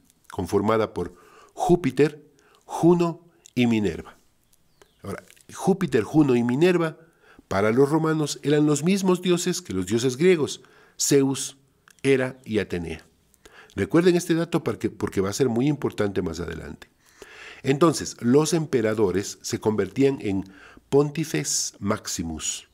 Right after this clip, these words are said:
sumo pontífice, mediador supremo, entre los romanos y sus dioses, título que posteriormente quedó reservado para, ah, la autoridad máxima del cristianismo romano universal, del catolicismo, es decir, los papas.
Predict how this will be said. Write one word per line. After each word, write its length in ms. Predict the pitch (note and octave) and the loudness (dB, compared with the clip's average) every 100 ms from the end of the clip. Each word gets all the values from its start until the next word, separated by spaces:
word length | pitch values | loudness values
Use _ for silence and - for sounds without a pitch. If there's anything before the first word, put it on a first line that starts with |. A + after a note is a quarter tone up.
| _ _ | _ _
sumo 360 | - D#3 D#3+ D3 | 2 4 4 2
pontífice, 640 | G#2 F#2+ F#2 D#2+ - E2+ _ _ _ | -2 -4 -8 -8 -12 -14 _ _ _
mediador 500 | A2 G#2+ G2 F#2 A2+ | -2 0 0 0 0
supremo, 520 | A2+ F2 F#2 F#2 D#2+ - _ _ _ _ - - - - | 0 -6 -4 -4 -6 -14 _ _ _ _ -18 -16 -18 -2
entre 240 | C3+ C3 | -2 2
los 180 | B2+ A#2+ | 2 2
romanos 540 | B2 D3 F3+ F#3 F3 - | 2 2 2 0 0 -2
y 120 | D#3 | -4
sus 220 | C3 G#2+ | -2 -4
dioses, 520 | F2 F2+ - - - - | -4 -6 -8 -10 -14 -14
título 460 | - D3 C#3+ D#3+ D3 - - | -6 -4 0 0 0 -6 -20
que 100 | - | -8
posteriormente 680 | G2+ G2 - G2 G2 G2+ G2+ | -6 -2 -2 0 2 0 -2
quedó 380 | - - F#2 F#2 - - _ | -4 -2 -2 -2 -12 -20 _
reservado 640 | G2+ A#2 A#2+ G2 F#2 G2 | -2 0 2 0 0 -2
para, 360 | - F2 E2+ - | -2 -6 -8 -10
ah, 240 | G2 F2 E2+ | -10 -8 -6
la 100 | F2 | -6
autoridad 460 | E2 F#2 F2+ F#2 | -6 -4 -2 0
máxima 460 | F2 F2 - G2 G2 | -2 -4 -4 -4 -2
del 180 | F2 D#2+ | -2 -6
cristianismo 600 | - E2+ F#2+ F#2 F2+ F#2+ | -6 -4 -2 -2 -2 -2
romano 300 | F#2+ F#2 G2+ | -2 -2 -2
universal, 580 | A2+ C3 C#3 - G#2+ - - - - - - | 0 2 0 0 -4 -6 -20 -20 -20 -20 -18
del 200 | F#2+ G#2 | -2 -2
catolicismo, 760 | F#2 G#2+ B2+ C3 G#2+ G2+ A2 - | 0 0 0 -2 -6 -4 -6 -2
es 160 | A2 G2 | -4 -2
decir, 440 | F#2 G2 F#2 - | -4 -4 -4 -8
los 160 | - F#2 | -10 -8
papas. 500 | - - - - - | -8 -8 -6 -8 -8